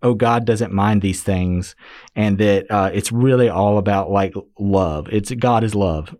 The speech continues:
And, and that's the, the secret scripture that says that. And, and it's, it's,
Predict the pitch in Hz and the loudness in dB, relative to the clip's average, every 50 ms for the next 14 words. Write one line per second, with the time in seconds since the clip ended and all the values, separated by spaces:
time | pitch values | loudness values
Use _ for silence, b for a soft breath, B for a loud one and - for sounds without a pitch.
0 | _ _ - 101 98 98 92 101 101 101 104 101 104 - 113 98 92 95 90 B | _ _ -2 0 0 0 2 2 2 2 0 0 -2 0 0 0 2 0 -2 B
1 | B B B B B B B _ _ _ _ - 123 117 - - - 165 160 - | B B B B B B B _ _ _ _ -2 -2 -2 -2 -2 0 0 0 0
2 | 143 143 - - - 143 123 - - 123 117 107 104 87 - - 113 107 98 98 | -2 -4 -4 -2 -2 -2 -2 0 2 2 2 2 0 -2 -2 -2 0 0 0 -2
3 | 90 87 - - 117 123 117 104 107 123 120 113 123 123 120 - - - - _ | -4 -4 -2 -2 -2 -2 -2 -2 -6 -6 -2 0 0 -2 -2 -6 -12 -14 -14 _
4 | - 143 123 - - - - | -4 -4 -2 -4 -8 -14 -16